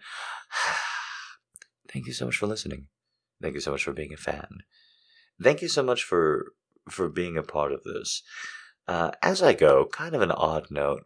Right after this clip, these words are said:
but I've been listening to a podcast for eight years, and it just decided it's gonna shut down at the end of this year, which doesn't feel like enough time, especially since they do live shows and they invited everybody out, especially towards the beginning. And so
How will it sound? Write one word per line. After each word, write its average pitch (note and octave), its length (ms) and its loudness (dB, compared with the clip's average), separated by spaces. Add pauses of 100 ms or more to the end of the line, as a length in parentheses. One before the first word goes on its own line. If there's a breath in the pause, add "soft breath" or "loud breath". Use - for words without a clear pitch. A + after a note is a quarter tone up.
but - 160 -2 (100)
I've G3 200 4
been G#2+ 160 4
listening D2+ 440 4
to D2 140 -4
a C#2 60 -2
podcast C#2+ 580 2
for - 300 -2
eight F#2 200 2
years, D#2 400 4 (400 loud breath)
and E2 120 -2
it D#2+ 100 -2
just F2+ 200 4
decided D2+ 320 6
it's C#2+ 100 0
gonna C2+ 160 -4
shut - 280 2
down C2 200 2
at A#1 100 -4
the - 160 -6
end C2 120 -4
of - 80 -6
this - 220 -4
year, - 280 -10
which - 180 -6
doesn't - 320 -4
feel F#2 100 -4
like F2+ 200 -4
enough F2+ 260 -6
time, E2+ 400 -6 (480 loud breath)
especially - 300 4
since F2+ 180 -4
they F2 100 6
do E2 160 4
live D2+ 280 8
shows D2 340 4
and C#2 100 -4
they C2 80 0
invited C2 380 2
everybody C2 380 2
out, A#1+ 240 4
especially - 340 -6
towards - 260 -6
the - 120 -12
beginning. - 380 -10 (840)
And F#2 140 0
so F#2+ 420 8